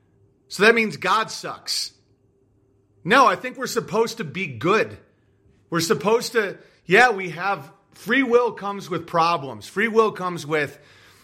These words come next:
uh, problems with the flesh, problems with making the wrong decision, problems with being deceived, problems with greed and anger and stuff like that, of course. But to have your fundamental be that we are born in sin, original sin,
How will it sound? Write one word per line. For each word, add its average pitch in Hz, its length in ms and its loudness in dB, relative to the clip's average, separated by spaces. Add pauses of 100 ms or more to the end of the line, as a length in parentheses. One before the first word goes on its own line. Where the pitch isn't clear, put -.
(240)
uh, 151 180 6
problems 175 580 -2
with 165 120 -12
the 170 80 -6
flesh, 151 520 0
problems 165 560 -6
with 143 380 -2 (300)
making 170 320 0
the 170 60 0
wrong 165 260 -2
decision, 147 500 -6
problems 165 340 0
with 170 120 -10
being 170 180 -4
deceived, 147 480 -6
problems 156 500 0
with 151 300 -4 (320)
greed 175 580 0
and 135 200 -14
anger 165 400 -2
and 123 120 -8
stuff 151 280 -6
like 143 220 -4
that, 151 280 0
of 113 100 -18
course. 175 600 -4 (1000)
But 185 180 0
to 208 300 4
have 226 280 -6
your 269 120 -4
fundamental 196 680 -4
be 175 220 -8
that 151 160 -2
we 170 140 0
are 180 100 0
born 156 420 -6
in 160 320 -6
sin, 123 600 -4 (200)
original 165 460 0
sin, 131 500 -6